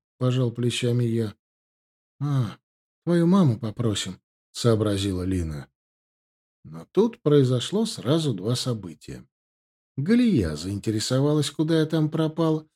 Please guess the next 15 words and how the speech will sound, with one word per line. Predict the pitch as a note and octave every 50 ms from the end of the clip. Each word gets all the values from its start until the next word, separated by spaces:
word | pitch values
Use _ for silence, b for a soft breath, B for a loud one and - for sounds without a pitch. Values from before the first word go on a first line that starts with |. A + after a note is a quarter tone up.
| _ _ -
высунула | D3 F3+ A#3 A3+ - - B2 A2+ A2 G#2+ G#2+ G#2 G#2 G#2 -
нос | - C3 C#3 C#3 A2+ - - G#2+
из | G2 -
квартиры | - - G#2 G2 F#2+ - - G3+ G#3+ F#3+ E3
и | C#3
опешила, | B2+ B2 A2 - - - F3+ G#3 G3 - C3+ A2+ G#2+ G#2+
увидев, | G#2+ G#2+ G#2+ C#3+ G3 F#3+ E3 A#2+ -
что | - - C#3+
накаркала, | C3 C3 B2 A#2 - - A2 G2 F2+ F2 - - C3+ D3 F#3 G3 G3 - -
и | D#3+ D3
к | D#3 -
нам | B2+ C3+ C#3 D3 D#3 D#3
действительно | D#3 D#3 C#3+ B2 - D3 D#3+ F3 E3+ - F#3 F#3 F#3+ F3+
принесло | G3 F#3+ F#3+ G3 F#3+ F#3 - A3 G#3
Лину. | G#3 G#3+ A3+ A3 E3+ G#2+ E2 D2+ B2+ -